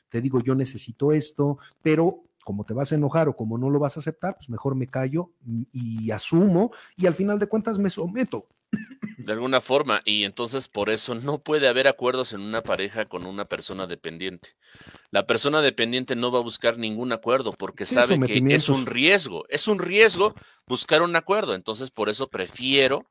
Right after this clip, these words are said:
Speaker 2: aceptar todo lo que diga el otro a, a, a tra-, a traer que una problemática que me diga, pues entonces va, y estoy, no, no, no concuerdo contigo, entonces nos vemos, ¿no?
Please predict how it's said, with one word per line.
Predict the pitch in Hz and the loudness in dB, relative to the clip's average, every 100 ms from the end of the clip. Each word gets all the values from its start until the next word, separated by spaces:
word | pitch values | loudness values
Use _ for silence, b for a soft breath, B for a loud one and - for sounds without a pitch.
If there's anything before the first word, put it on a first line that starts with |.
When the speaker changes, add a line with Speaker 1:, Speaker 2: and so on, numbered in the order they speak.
| - - _ - | -20 -20 _ -2
Speaker 2:
aceptar | 95 - 95 - 110 | 0 0 -2 0 0
todo | - 139 175 135 | 0 -2 -2 -4
lo | 95 | -6
que | - 98 | -8 -6
diga | 101 | -4
el | 107 | -2
otro | 98 92 - - | -4 -8 -10 2
a, | 92 98 - _ - | 4 4 2 _ 0
a, | 95 95 95 95 90 90 | 2 4 4 2 2 0
a | 92 | 0
tra-, | 90 95 95 95 | -2 0 2 0
a | - 101 | 0 -2
traer | 101 104 135 160 170 B B B B B _ | 0 2 2 2 -2 B B B B B _
que | - 107 117 - - | 2 2 2 -2 -18
una | 120 127 139 | -8 -4 -2
problemática | 139 139 135 127 139 135 | 0 0 0 -2 -4 -12
que | - 101 | -10 -6
me | 101 | -4
diga, | 104 104 | -2 -4
pues | 110 95 | -6 -10
entonces | 90 85 107 101 101 | -10 -8 -10 -10 -4
va, | - 190 | -2 -2
y | 127 | -4
estoy, | 107 127 139 107 | -6 -6 -6 -8
no, | 104 101 110 120 | -12 -8 -6 -4
no, | 120 127 | -6 -4
no | 117 | -6
concuerdo | 131 139 143 143 143 | -4 -4 -2 -2 -2
contigo, | 147 147 151 | -6 -8 -10
entonces | 156 139 135 131 | -10 -8 -8 -8
nos | 87 90 | -10 -8
vemos, | 90 82 71 - | -6 -6 -10 -10
¿no? | 127 | -12